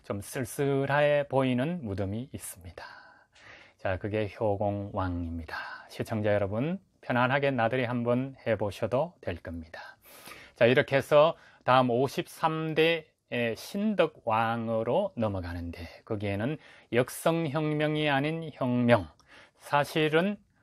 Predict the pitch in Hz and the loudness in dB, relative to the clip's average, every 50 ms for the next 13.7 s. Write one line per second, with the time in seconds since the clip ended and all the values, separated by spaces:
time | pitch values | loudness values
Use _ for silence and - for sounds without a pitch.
0 | _ _ - 110 107 104 101 101 101 101 104 107 - _ - - - - 208 180 | _ _ -6 -4 -4 -2 -2 -2 -4 -6 -6 -10 -12 _ -16 -14 -6 -2 0 2
1 | 170 170 160 147 156 165 185 196 202 _ _ - - - 190 - _ - - 185 | 4 4 4 6 6 4 4 4 0 _ _ -10 -4 -4 -4 -4 _ -2 0 2
2 | 190 185 180 - 180 160 156 147 143 139 139 127 131 131 120 - 135 131 127 127 | 2 2 0 -2 -2 -2 0 0 0 0 0 0 -2 -4 -4 -2 -2 -2 -2 -2
3 | 139 135 127 - - 127 127 - 127 123 117 - 160 196 220 233 226 _ - - | -2 -2 -2 -2 0 2 2 4 2 2 2 4 6 6 6 4 0 _ -4 -2
4 | 208 220 110 117 123 127 131 135 135 - - - - - 117 117 123 123 131 135 | -2 0 0 0 -2 -2 -2 -4 -6 -10 -14 -16 -8 -2 2 2 2 2 2 0
5 | 135 135 - - - 175 170 175 - - - 156 - 156 151 143 143 - - - | -2 -4 -4 -6 -8 -6 -6 -6 -8 -8 -10 -6 -4 -2 0 0 -2 -2 0 -2
6 | 147 147 139 - - 123 113 110 113 104 107 104 101 107 104 104 98 98 92 90 | -2 -2 -2 -2 0 0 0 2 0 -2 -2 -2 -2 -2 -2 -2 -2 -4 -4 -4
7 | - 101 95 92 90 - - - - - - - - 127 127 120 - - 139 139 | -2 -2 -2 -2 -4 -6 -12 -18 -20 -20 -16 -6 0 2 2 2 4 4 4 4
8 | 139 139 139 139 143 135 - - 170 165 165 165 165 165 165 160 160 180 190 190 | 4 2 0 -2 -8 -12 -10 -8 -8 -6 -4 -4 -4 -6 -6 -8 -8 -8 -10 -8
9 | - - 175 - - - 180 180 170 - - - - 208 208 220 _ _ _ - | -6 -6 -6 -6 -4 -6 -6 -6 -6 -8 -12 -8 -4 -4 -4 -4 _ _ _ -14
10 | 104 - - 98 - - - 95 85 87 - - - - - - - - - - | -14 -8 -8 -8 -8 -8 -10 -10 -10 -8 -8 -10 -10 -10 -12 -14 -16 -20 -16 -6
11 | - 110 - 110 95 95 107 117 101 87 - - - - - _ _ - 139 143 | -6 -4 -2 -2 0 2 2 2 0 -2 -6 -14 -20 -20 -20 _ _ 0 4 4
12 | 147 135 143 143 147 147 147 _ - 113 98 - - - 113 95 92 87 - - | 4 6 4 2 2 0 -8 _ -4 -4 -4 -4 -8 -14 -12 -12 -12 -14 -14 -18
13 | - - - - - 120 120 - 120 127 139 147 160 160 | -18 -18 -14 -10 -6 -6 -4 -2 -2 -2 -2 -2 -4 -6